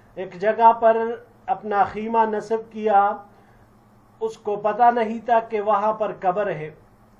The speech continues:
اور اس میں ہی اپنا خیمہ نصب کیا وہیں پر۔ تو رات کو اس قبر سے سورہ ملک کی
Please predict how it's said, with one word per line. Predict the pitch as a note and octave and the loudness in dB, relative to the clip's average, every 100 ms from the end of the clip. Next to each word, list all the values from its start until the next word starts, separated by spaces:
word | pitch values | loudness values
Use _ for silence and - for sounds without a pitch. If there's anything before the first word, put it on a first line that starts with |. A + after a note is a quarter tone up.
| - | -10
اور | G3 | -4
اس | G#3+ A3 A3+ | -4 -4 0
میں | A3+ | 0
ہی | G#3+ A3+ | 0 0
اپنا | A3 A3 G3+ F#3 | -2 -2 -4 -4
خیمہ | G#3+ G#3 G#3 G3 | -6 -6 -6 -4
نصب | F#3+ G#3+ - | -6 -8 -10
کیا | G3+ G3+ G3 | -6 -2 -2
وہیں | G3 G3 G3+ | -2 -6 -6
پر۔ | G3+ G3 - _ _ _ _ _ _ _ _ _ - | -4 -4 -10 _ _ _ _ _ _ _ _ _ -6
تو | G3 | -2
رات | G#3 A3+ B3+ - | 4 4 4 -4
کو | A#3 A3+ A#3+ A3 | 0 2 2 -2
اس | F3 - | -10 -2
قبر | A3 A3+ A#3 | 0 0 -4
سے | A3 A3+ A3 | -4 0 0
سورہ | A3 G#3 G3 G3 F#3 | -2 -6 -2 -2 -2
ملک | G#3+ A#3 - | -4 -6 -14
کی | G3+ G#3 | -12 -10